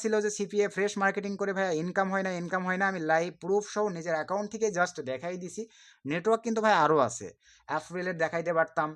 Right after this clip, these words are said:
এখান থেকে আপনার মাই লিডের দেখাইতে পারতাম, সবগুলো নিয়ে কিন্তু দেখাইতে পারতাম, কিন্তু আমি সেগুলো দেখাতে চাচ্ছি না, ওগুলো থেকেও ভাই আমার উইথড্র করা আছে। এরকম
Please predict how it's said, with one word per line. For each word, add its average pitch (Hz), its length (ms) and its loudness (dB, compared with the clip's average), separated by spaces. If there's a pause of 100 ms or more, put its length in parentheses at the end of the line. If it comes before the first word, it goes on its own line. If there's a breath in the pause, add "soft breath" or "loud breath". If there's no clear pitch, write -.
(360 loud breath)
এখান 170 200 -2
থেকে 160 200 -6
আপনার 165 180 -8 (120)
মাই 156 220 4
লিডের 160 300 2
দেখাইতে 156 320 -2
পারতাম, 160 260 0 (120)
সবগুলো 185 340 0
নিয়ে 226 120 0
কিন্তু 220 200 0
দেখাইতে 180 380 0
পারতাম, 123 280 0 (140)
কিন্তু 170 240 -8
আমি 196 80 -6 (100)
সেগুলো 180 200 -4 (140)
দেখাতে 165 280 -4
চাচ্ছি 196 200 -2
না, 208 60 -4 (100)
ওগুলো 202 260 2
থেকেও 220 260 6
ভাই 214 160 6
আমার 208 160 4
উইথড্র 185 240 0
করা 143 220 6
আছে। 95 160 -14 (380)
এরকম 180 200 -4